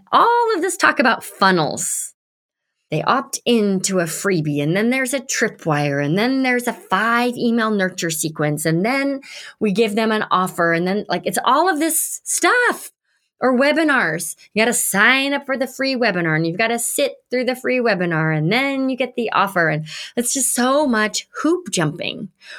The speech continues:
for your audience. If we really center our clients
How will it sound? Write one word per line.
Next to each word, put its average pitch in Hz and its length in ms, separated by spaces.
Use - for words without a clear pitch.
for 208 140
your 220 180
audience. 240 440
If 190 100
we 220 80
really 247 1040
center 240 580
our 175 160
clients 220 960